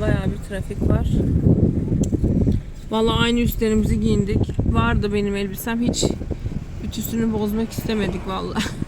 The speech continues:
<laughs> Böyle geldik. Şimdi trafikteyiz. Şöyle bir sola döneceğiz inşallahü teala.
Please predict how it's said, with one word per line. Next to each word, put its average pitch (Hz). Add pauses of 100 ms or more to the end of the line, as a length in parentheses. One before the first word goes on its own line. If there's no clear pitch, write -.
(120)
<laughs> 240 (1700)
Böyle 208 (480)
geldik. 208 (2250)
Şimdi 220
trafikteyiz. 220
Şöyle 214
bir 208 (320)
sola 214
döneceğiz 208
inşallahü 208
teala. 196